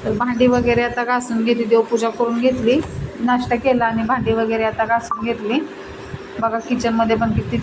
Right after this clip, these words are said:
छान वाटतं, भांडी वगैरे घासून घेतली की मस्त प्रसन्न वाटतं. किचन जेवढं स्वच्छ असेल तेवढं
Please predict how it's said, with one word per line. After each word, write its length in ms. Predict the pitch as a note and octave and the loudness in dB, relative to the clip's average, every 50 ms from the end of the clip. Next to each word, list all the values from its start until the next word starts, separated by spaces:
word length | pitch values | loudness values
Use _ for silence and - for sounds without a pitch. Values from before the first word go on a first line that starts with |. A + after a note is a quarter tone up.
| - | 0
छान 220 | A#3 A3+ G#3+ A3 A3 | 0 0 0 0 -2
वाटतं, 320 | A3 A3 G#3 - A3+ G#3+ | -4 -4 -4 -2 -2 0
भांडी 300 | G#3 G3+ A3+ A3 G#3+ A3 | 0 0 0 0 0 0
वगैरे 420 | A3 A3+ A3+ G#3+ A3 A3 A3 A3 | 0 0 0 0 2 4 4 4
घासून 380 | A3 A3+ A3+ A3+ - - A3 A3 | 4 4 2 0 -2 -2 -2 0
घेतली 260 | A3+ A#3 A3+ G#3+ G#3+ | 0 0 2 2 0
की 120 | G#3+ G#3+ G#3+ | -2 0 0
मस्त 300 | A3+ A#3 A#3+ - - B3 | 0 0 -2 -2 -6 -8
प्रसन्न 420 | - - A#3+ A#3+ - B3 A#3+ A#3+ | -2 -2 -2 0 0 0 0 2
वाटतं. 320 | A#3+ B3 A#3+ A#3 - - | 2 2 2 2 0 -2
किचन 400 | G#3 G#3 B3 A#3+ B3 - C4+ C4+ | -2 0 0 0 2 2 0 2
जेवढं 300 | C4 C#4+ C#4+ C#4 C4+ C4+ | 2 4 4 4 4 2
स्वच्छ 280 | C4+ C#4 C4+ B3+ - C4 | 2 2 0 0 2 2
असेल 280 | B3+ B3 B3+ B3+ B3+ B3 | 0 2 2 2 2 4
तेवढं 220 | C4 C4 B3+ A#3+ | 4 4 4 2